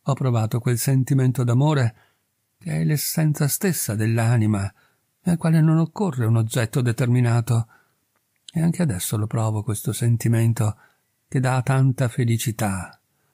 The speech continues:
Amare il prossimo amare il nemico,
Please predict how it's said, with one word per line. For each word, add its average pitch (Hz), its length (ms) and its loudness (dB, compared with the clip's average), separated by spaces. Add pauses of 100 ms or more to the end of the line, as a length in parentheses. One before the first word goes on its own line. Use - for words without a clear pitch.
(480)
Amare 131 320 2
il 143 40 2
prossimo 95 680 -4 (720)
amare 131 440 2
il 131 100 2
nemico, 113 640 2